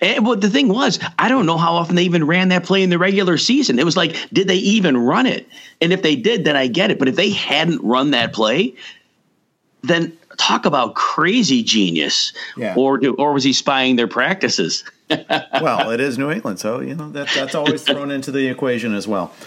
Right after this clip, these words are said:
Speaker 2: Uh, before we move on, quick note from our friends at Prediction Strike. Prediction Strike is a fantasy sports stock market on which you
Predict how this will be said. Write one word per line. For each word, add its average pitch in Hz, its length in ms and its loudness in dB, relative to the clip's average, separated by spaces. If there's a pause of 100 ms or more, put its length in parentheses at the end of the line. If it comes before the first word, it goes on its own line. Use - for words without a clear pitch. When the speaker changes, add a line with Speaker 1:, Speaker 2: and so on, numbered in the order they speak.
(240)
Speaker 2:
Uh, 156 160 2
before 226 300 0
we 247 60 0
move 247 260 0
on, 208 280 0 (280)
quick 226 260 0
note 214 240 0
from 196 140 -4
our 185 80 2
friends 175 280 -2
at 165 100 -2
Prediction 139 420 -2
Strike. 151 380 -2 (720)
Prediction 226 420 2
Strike 107 460 -2 (360)
is 131 140 2
a 127 60 -2
fantasy 175 380 2
sports 135 500 -2
stock 170 360 0
market 110 360 0
on 117 140 -2
which 113 220 -2
you 123 640 0